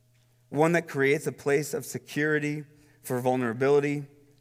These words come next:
But though covenant is necessary for sex, sex is also necessary for covenant.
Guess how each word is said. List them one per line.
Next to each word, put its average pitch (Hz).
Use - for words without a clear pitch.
But 151
though 151
covenant 151
is 127
necessary 143
for 123
sex, 123
sex -
is 135
also 135
necessary 123
for 131
covenant. 160